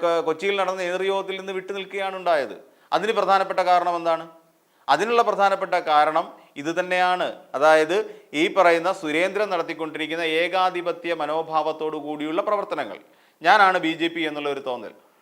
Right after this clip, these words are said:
കുറച്ചു മുമ്പ് നമ്മൾ, ആ, സുരേഷ് ഗോപിയെക്കുറിച്ച് പറഞ്ഞത് അത് തന്നെയല്ലേ? അപ്പം അതിൻ്റെ മറ്റൊരു വ-, വെർഷനാണ് ശ-, സത്യത്തിൽ ഇവിടെ, ആ, കെ സുരേന്ദ്രൻ നടത്തിക്കൊണ്ടിരിക്കുന്നത്. അതിൻ്റെ ഭാഗമായിട്ടാണ്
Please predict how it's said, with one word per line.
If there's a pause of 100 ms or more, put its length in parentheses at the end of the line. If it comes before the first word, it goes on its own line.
(120)
കുറച്ചു
മുമ്പ്
നമ്മൾ, (260)
ആ,
സുരേഷ്
ഗോപിയെക്കുറിച്ച്
പറഞ്ഞത്
അത്
തന്നെയല്ലേ? (320)
അപ്പം (260)
അതിൻ്റെ
മറ്റൊരു
വ-,
വെർഷനാണ് (120)
ശ-,
സത്യത്തിൽ (240)
ഇവിടെ, (340)
ആ, (380)
കെ
സുരേന്ദ്രൻ
നടത്തിക്കൊണ്ടിരിക്കുന്നത്.
അതിൻ്റെ
ഭാഗമായിട്ടാണ്